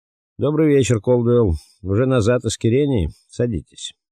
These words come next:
Саттерленд отодвинул бумаги, потянулся и положил очки на стол. Он выбрал короткую английскую трубку с полочки и, погрузив ее в кисет, стал набивать табаком. Колдуэлл взял сигару, поблагодарил,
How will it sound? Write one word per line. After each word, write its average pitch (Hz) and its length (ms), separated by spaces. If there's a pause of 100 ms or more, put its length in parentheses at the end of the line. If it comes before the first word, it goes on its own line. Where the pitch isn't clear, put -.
Саттерленд 87 680
отодвинул 80 560
бумаги, 98 520 (480)
потянулся 101 600
и 107 60
положил 78 380
очки - 280
на 82 120
стол. 65 440 (720)
Он 123 140
выбрал 139 300
короткую 117 540
английскую 98 580
трубку 127 420
с - 40
полочки 131 500
и, 117 80
погрузив 95 500
ее 90 140
в - 80
кисет, 123 400
стал 98 320
набивать 82 440
табаком. 73 640 (840)
Колдуэлл 147 460
взял 98 240
сигару, 120 500
поблагодарил, 87 720